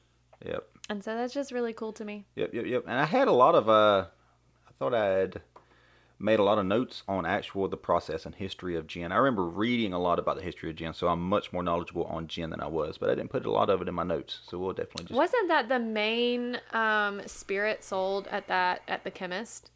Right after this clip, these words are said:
Speaker 1: Yeah, that was, like, they
Speaker 2: In
Speaker 1: were based on gin.
Speaker 2: Yeah, it was a woman-owned,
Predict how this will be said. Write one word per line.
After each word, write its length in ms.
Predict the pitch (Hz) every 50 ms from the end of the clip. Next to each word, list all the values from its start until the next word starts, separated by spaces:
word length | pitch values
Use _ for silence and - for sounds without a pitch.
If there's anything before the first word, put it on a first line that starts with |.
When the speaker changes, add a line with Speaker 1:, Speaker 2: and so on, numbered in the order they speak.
| _ _
Speaker 1:
Yeah, 260 | 131 156 156 110 90
that 180 | 87 110 120
was, 140 | - 117 95 107
like, 380 | - 214 101 98 98 98 95
they 80 | 95 110
Speaker 2:
In 100 | 131 131
Speaker 1:
were 120 | 107 90
based 420 | 78 - 92 104 113 110 - - 64
on 500 | 73 82 82 82 82 80 80 76 76 - - - -
gin. 140 | - 220 240
Speaker 2:
Yeah, 220 | 240 240 233 -
it 100 | - 220
was 160 | 226 233 214
a 120 | 220 214 202
woman-owned, 1400 | 208 196 196 202 214 214 226 254 285 285 285 262 - 214 214 214 208 208 208 208 202 208 208 208 196 202 220